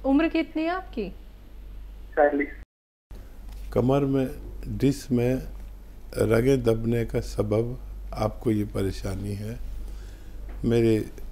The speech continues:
Speaker 3: तजर्बे में। और आप एक तो Western toilet use किया करें, Western toilet, कुर्सी वाला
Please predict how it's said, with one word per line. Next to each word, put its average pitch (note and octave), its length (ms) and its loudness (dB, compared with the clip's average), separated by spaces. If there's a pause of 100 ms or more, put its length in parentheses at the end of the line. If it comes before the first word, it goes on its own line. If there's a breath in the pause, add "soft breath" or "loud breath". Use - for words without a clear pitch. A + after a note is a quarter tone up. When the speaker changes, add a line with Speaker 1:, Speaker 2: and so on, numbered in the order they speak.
(800)
Speaker 3:
तजर्बे G#2+ 440 4
में। B2 220 0
और B2 280 -2 (640)
आप A#2+ 180 4 (100)
एक B2+ 160 2
तो D3+ 120 6
Western B2+ 500 4
toilet B2 460 2
use A#2 220 2
किया G#2 200 2
करें, G2 220 -2
Western A2 580 2
toilet, A2+ 420 0 (180)
कुर्सी B2+ 320 2
वाला A#2+ 320 2